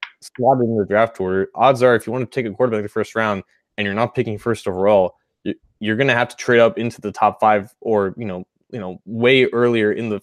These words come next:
in the r-, in the first round than where you already are to get it, to get him. So right now there looks to be, like, one in Haskins who's projected to pe-,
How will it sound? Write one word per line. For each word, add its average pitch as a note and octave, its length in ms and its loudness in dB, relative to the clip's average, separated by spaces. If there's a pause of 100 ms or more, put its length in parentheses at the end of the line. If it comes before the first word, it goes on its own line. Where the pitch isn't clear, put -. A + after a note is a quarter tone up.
(100)
in A#2+ 80 -6
the G#2 100 -4
r-, G#2 220 -4
in A#2 60 -8
the G#2+ 80 -6
first - 260 -6
round G#2+ 180 -2
than G2 60 -6
where G2+ 100 -2
you G2 80 -2
already G2 160 0
are G#2+ 140 4
to F2+ 80 -8
get B2+ 240 2
it, - 160 -6 (580)
to A2+ 80 -8
get A#2+ 180 2
him. A2 300 0
So G2+ 400 0 (160)
right B2+ 160 2
now C#3+ 180 2
there B2+ 120 4
looks A#2 200 0
to A2+ 80 -14
be, A2 120 -2
like, F#2+ 240 -2
one G#2+ 340 -8 (180)
in F2+ 140 -14
Haskins B2 600 -4
who's G2 340 -4
projected G2+ 600 -4
to F#2+ 200 -4 (240)
pe-, - 100 -4